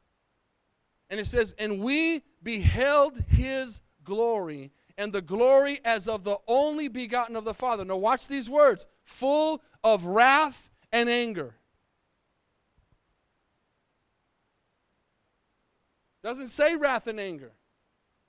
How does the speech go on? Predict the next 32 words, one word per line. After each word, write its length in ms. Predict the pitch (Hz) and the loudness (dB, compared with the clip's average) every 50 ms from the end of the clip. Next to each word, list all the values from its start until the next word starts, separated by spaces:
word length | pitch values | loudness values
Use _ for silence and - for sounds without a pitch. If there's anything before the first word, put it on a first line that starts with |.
| _ _ _ _ _ _ | _ _ _ _ _ _
It 100 | - 180 | -14 -12
says 260 | - 247 240 233 - | -4 -4 -4 -4 -4
he's 200 | 247 226 196 - | -6 -8 -8 -10
full 440 | - - - 269 285 302 311 302 262 | -10 -8 -4 -2 0 0 2 0 0
of 140 | 220 170 - | -2 -4 -6
grace 720 | - 196 220 240 269 277 320 330 285 - - - - - _ _ _ _ _ _ - | -4 0 4 4 4 4 2 -2 -6 -8 -12 -12 -12 -14 _ _ _ _ _ _ -6
and 220 | - 233 240 240 214 | -4 -4 -4 -4 -6
truth. 580 | - - 285 269 233 160 120 - - _ _ _ _ _ _ _ _ _ _ _ _ _ _ _ _ _ | -8 -6 -4 -4 -4 -6 -8 -10 -20 _ _ _ _ _ _ _ _ _ _ _ _ _ _ _ _ _
Now 100 | - 175 | -16 -14
stay 260 | - - 247 247 254 | -12 -2 0 0 2
with 240 | 254 277 302 285 226 | 2 0 -4 -4 -6
me. 240 | 233 214 165 127 _ _ _ _ _ _ _ | -10 -12 -12 -12 _ _ _ _ _ _ _
Can 260 | - 226 262 302 311 | -12 -10 -8 -6 -6
he 260 | 311 254 285 311 311 277 | -4 -4 -4 -2 -2 -4
be 280 | 214 254 277 285 269 | -4 -4 -4 -4 -4
full 500 | - - - 254 269 277 294 320 320 - _ _ - - 226 | -6 -8 -6 -4 -2 0 0 -2 -2 -8 _ _ -12 -6 -4
of 200 | 233 202 175 170 - - 156 | -4 -4 -6 -12 -16 -16 -12
grace 420 | - 190 226 254 294 294 - - | -4 0 2 2 2 0 -2 -6
and 140 | 269 254 202 | -6 -6 -8
truth 380 | - - 254 269 285 294 - _ _ _ _ - | -8 -8 -6 -6 -6 -6 -8 _ _ _ _ -8
and 340 | - 208 233 269 311 302 254 | -6 -4 -2 -2 -2 -2 -4
full 240 | - - 302 294 285 | -6 -4 -6 -4 -4
of 100 | 269 226 | -4 -4
wrath? 420 | 220 233 247 277 302 285 - _ _ _ _ _ _ | -2 0 0 0 -2 -4 -8 _ _ _ _ _ _
He's, 300 | - 277 262 214 - - _ _ _ | -10 -10 -10 -10 -12 -18 _ _ _
he's 340 | - 196 233 233 180 156 | -16 -12 -10 -10 -10 -10
one 380 | 175 165 165 220 277 320 349 349 | -12 -8 -2 0 0 0 0 -2
hundred 480 | 302 208 254 302 320 320 320 302 - - | -4 -4 -2 -2 -2 -2 -4 -8 0 0
percent 600 | 262 233 - - - 294 285 247 202 - _ 135 | 0 0 0 -6 -6 -4 -4 -4 -6 -6 _ _
grace 560 | 131 175 202 202 175 143 131 - - - - _ _ _ - | -6 -2 0 0 -2 -2 -8 -12 -14 -16 -16 _ _ _ -14
and 100 | 151 139 | -12 -12
truth. 540 | - - 160 143 113 107 _ _ _ _ | -12 -12 -12 -14 -14 -14 _ _ _ _